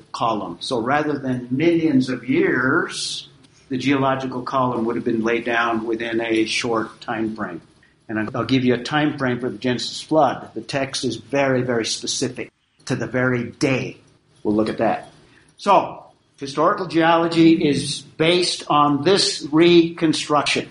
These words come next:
We'll come back to it and talk some more about it. So it's based on evolution, it's based on uniformitarianism, based on this reconstruction of Earth history called geological column.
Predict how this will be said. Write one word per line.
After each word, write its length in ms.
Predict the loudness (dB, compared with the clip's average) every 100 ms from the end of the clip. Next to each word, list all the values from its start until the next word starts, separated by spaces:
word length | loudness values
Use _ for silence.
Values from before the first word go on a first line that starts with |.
| -2
We'll 400 | 2 4 4 0 -14 -20 _ _
come 200 | 2 4
back 280 | 4 2 0
to 140 | 0
it 180 | 0 -4 -10
and 120 | -8
talk 220 | -2 -2 -2
some 140 | -2
more 180 | 0 0
about 280 | -2 -4 -4
it. 80 | -12 -20 _ _ _
So 380 | -2 0 0 -4
it's 100 | -2
based 260 | -2 0
on 140 | 0 0
evolution, 640 | 2 0 2 2 0 0
it's 240 | -4 -8 -8
based 340 | -2 -2 -2
on 160 | -4 0
uniformitarianism, 1300 | 0 -2 -10 -10 -6 -2 0 0 0 0 0 -2 -2
based 340 | 0 0 0
on 240 | -2 -2
this 300 | -2 -6 -4
reconstruction 1500 | 0 2 2 0 -2 -2 -2 0 2 0 -4 -2 0 0 0 -4 -12 _ _ _
of 140 | -4
Earth 240 | 0 2 0
history 440 | -2 -2 -2 -2
called 380 | 0 0 0 -2
geological 640 | -2 0 2 0 -2 -4 -4
column. 580 | 0 2 2 0 -2